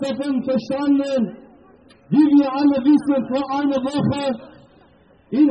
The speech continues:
Haseke haben die I S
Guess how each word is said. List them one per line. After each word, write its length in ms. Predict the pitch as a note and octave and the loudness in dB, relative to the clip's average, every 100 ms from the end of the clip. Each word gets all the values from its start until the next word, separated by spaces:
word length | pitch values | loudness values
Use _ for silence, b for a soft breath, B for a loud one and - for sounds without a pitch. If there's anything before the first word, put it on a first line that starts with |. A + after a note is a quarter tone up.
| G#3 | 2
Haseke 880 | D4 C#4 D4 C#4+ - D4 D4 C#4 - - _ _ _ _ _ _ | -2 -2 -2 -2 -4 -4 -4 -8 -8 -16 _ _ _ _ _ _
haben 500 | G#3+ C#4+ C#4+ C#4 C4 | -6 -4 -2 -2 -2
die 160 | B3 C4+ C4+ | -2 -4 -2
I 100 | C#4 | -2
S 400 | C4+ D4 D4 | -2 -4 -4